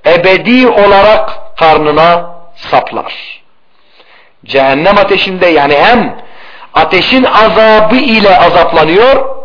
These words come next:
cehennemin içerisinde hem de dünyada kendisine sapladığı demirle, ey işte keskin bir alet veya mızrak veyahut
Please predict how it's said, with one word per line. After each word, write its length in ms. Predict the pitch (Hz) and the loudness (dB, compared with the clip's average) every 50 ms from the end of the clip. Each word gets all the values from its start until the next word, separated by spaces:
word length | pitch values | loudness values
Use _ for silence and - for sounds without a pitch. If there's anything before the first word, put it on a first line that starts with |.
| - - - | -16 -16 -6
cehennemin 520 | - 147 147 147 151 151 151 151 156 160 151 | -2 0 0 0 0 0 0 0 0 -2 -6
içerisinde 760 | 143 135 - 139 127 123 - 143 151 175 196 214 - - - - - - - - - | -4 -2 -2 -2 -2 -2 -8 -12 -4 0 2 2 2 0 -2 -10 -20 -20 -20 -20 -10
hem 320 | - - 262 285 262 214 175 | -2 0 0 2 2 2 2
de 280 | 160 151 156 - - - - - - - - - - - | 0 0 0 -2 -8 -18 -20 -20 -20 -20 -20 -20 -20 -8
dünyada 500 | 131 185 202 202 214 208 214 214 262 262 | -6 -4 -2 2 2 2 2 2 0 0
kendisine 520 | - 247 233 226 220 220 - 226 226 254 254 | 0 0 0 0 -2 -4 -4 -2 0 0 0
sapladığı 680 | 254 - 220 202 - 214 214 208 214 220 254 226 180 | 2 0 0 0 2 0 0 2 2 0 0 0 0
demirle, 380 | 226 208 208 214 196 151 165 160 | 0 0 2 0 0 0 0 -2
ey 360 | - - 214 226 233 226 220 | 0 2 2 2 2 0 -2
işte 260 | 214 - - 208 196 202 - 185 - | -4 0 0 0 0 -2 -8 -14 -6
keskin 460 | - 196 180 - - - 226 214 196 | -6 -6 -6 -6 -6 -6 -6 -4 -4
bir 100 | 185 190 - - 170 175 | -4 -4 -2 0 2 2
alet 300 | 170 175 185 180 175 170 | 4 4 2 0 0 0
veya 240 | 170 180 185 175 170 | 0 2 2 2 2
mızrak 580 | 156 160 170 160 139 156 165 175 175 175 170 160 | 0 -2 -4 -4 -2 0 2 2 2 0 0 2
veyahut 500 | 160 170 175 175 165 139 117 - - | 2 4 4 4 2 2 0 -2 -4